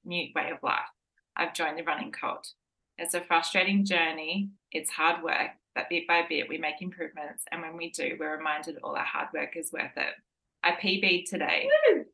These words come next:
Speaker 1: Got, <laughs> I remember driving in the car on the way home. I was so excited. I rang Rob and told him. He shared the excitement. I walked in the door <laughs> and the kid said, "Oh, yay, Mum, you're home. Let's make breakfast." <laughs> It grounds me and reminds me to keep it real,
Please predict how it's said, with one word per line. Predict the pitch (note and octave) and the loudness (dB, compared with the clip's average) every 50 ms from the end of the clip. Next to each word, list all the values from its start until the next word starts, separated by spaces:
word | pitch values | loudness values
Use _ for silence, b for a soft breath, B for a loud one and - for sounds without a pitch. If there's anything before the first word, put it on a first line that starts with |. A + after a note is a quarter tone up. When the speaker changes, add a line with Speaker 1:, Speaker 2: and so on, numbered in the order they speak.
| _ - | _ -4
Speaker 1:
Got, | - - - | -2 2 4
<laughs> | A#3 | 4
I | B3 B3 C4 C4+ A3 B3+ C#4+ A3+ | 4 4 2 0 4 8 8 8
remember | - A3+ G3+ A3 A3+ A3 | 10 10 8 8 8 6
driving | G3+ - - - F#3+ D#3 F3 F3 G3 F#3+ | 4 0 0 0 2 2 2 2 0 0
in | F#3 F#3+ | 2 0
the | F#3+ | -2
car | F#3+ - G3 E3+ E3 | -2 4 6 6 6
on | E3 | 6
the | E3 | 4
way | E3 E3 E3 | 0 0 2
home. | - F3 E3+ F3+ | 2 0 0 0
I | F#3 | 0
was | F3+ - | 0 2
so | - E3+ | 4 4
excited. | E3 E3 - - D#3+ D#3+ D#3 D#3 E3 D#3+ | 2 2 2 2 4 4 4 4 2 0
I | E3 | -2
rang | D#3+ E3 E3+ E3 E3+ E3+ E3+ | 2 4 6 6 6 4 2
Rob | E3+ - - - - | 0 0 0 0 0
and | F3 F3 - | -2 -4 -2
told | F3+ D#3+ E3 - | 0 0 0 2
him. | - - G3 G3+ G3+ _ _ _ _ _ _ _ _ _ _ - | 0 -2 -2 -4 -8 _ _ _ _ _ _ _ _ _ _ -2
He | - F3+ | -2 0
shared | - - D#3 D#3+ D#3 | 2 4 2 2 2
the | - - | 2 0
excitement. | - - - - - - G3 F#3 E3+ - | 0 2 4 6 6 6 4 2 2 2
I | F3 F3+ | 2 4
walked | F3+ F3 F3 - - | 4 4 2 2 2
in | G#3 G3+ | 2 2
the | G#3 | 2
door | G#3 G3+ - G3 G#3 - | 2 2 2 0 0 4
<laughs> | - | 6
and | B3+ A#3 A3+ | 8 8 8
the | A3 | 8
kid | A3+ - - - B3+ A#3 A#3 - - | 6 6 6 4 6 6 6 6 4
said, | - B3+ A#3+ - - - - - B B B B B B B B - | 4 4 4 2 0 -6 -8 -8 B B B B B B B B 2
"Oh, | - C4 | 2 4
yay, | B3+ C4 A#3+ A#3+ | 6 8 8 8
Mum, | A#3 G#3+ G#3+ G#3+ | 8 8 8 6
you're | G#3+ A3 | 6 4
home. | A3 A3+ G3+ G3+ G3 G3 | 4 4 4 4 6 4
Let's | F#3+ - - - | 4 2 2 2
make | G3 F3+ F3 - | 0 0 0 4
breakfast." | - F3+ - - - - F3+ D#3 - - - - - - C4+ | 4 4 4 4 2 2 2 2 2 2 2 2 8 10 10
<laughs> | B3 - C4+ A#3+ - - _ _ _ - | 10 10 8 2 0 -2 _ _ _ -2
It | G#3 G3+ G3 | -2 -2 2
grounds | G3 F#3+ F3+ F#3 G3 G3 - | 2 2 4 4 2 2 0
me | A3 G#3+ | 0 0
and | G#3 G3+ | 2 0
reminds | F#3 F3+ F3+ F3 F3 E3+ E3+ - | 0 -2 -2 -2 -4 -4 -6 -6
me | F3+ E3+ E3+ | -6 -4 -6
to | E3+ | -6
keep | E3+ - F3+ E3+ E3+ - | -8 -6 -6 -6 -6 -8
it | - - | -16 -12
real, | D#3 D3+ D3 - - | -10 -8 -8 -8 -10